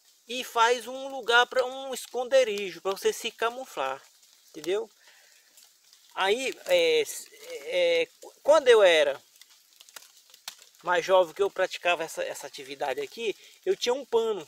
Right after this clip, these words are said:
Eu consegui uma daquelas redes garimpeiras que tem a cor da roupa do exército, é um pouco camuflada. Aí eu peguei e emendei e fiz como se fosse uma cortina de oitenta centímetros mais ou menos, pra me deixar só a cabeça de fora. Ou então, se eu saía, eu, eu coloquei um lacinho, né?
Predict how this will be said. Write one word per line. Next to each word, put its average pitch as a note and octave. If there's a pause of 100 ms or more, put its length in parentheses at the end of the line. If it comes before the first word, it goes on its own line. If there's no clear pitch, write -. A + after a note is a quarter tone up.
Eu F#3+
consegui G3
uma G3+
daquelas F3+
redes E3+
garimpeiras F3
que F#3
tem E3
a D#3+
cor D#3+
da D#3
roupa D3+
do D3
exército, E3+
é E3
um D#3+
pouco D3+
camuflada. D#3+ (580)
Aí E3
eu G3+
peguei A#3+ (460)
e G#3
emendei A#3+
e A#3+
fiz A#3+
como B3
se A3+
fosse A#3+
uma C4
cortina A#3
de G#3+
oitenta A#3+
centímetros A#3
mais A3+
ou B3
menos, F#3+ (280)
pra F3+
me G3+
deixar G3+
só A#3
a A#3+
cabeça A#3+
de A#3+
fora. F3 (300)
Ou G#3+
então, A#3+
se -
eu A3+
saía, A#3+
eu, G#3
eu F3+
coloquei F3+
um E3+
lacinho, F#3+
né? A#3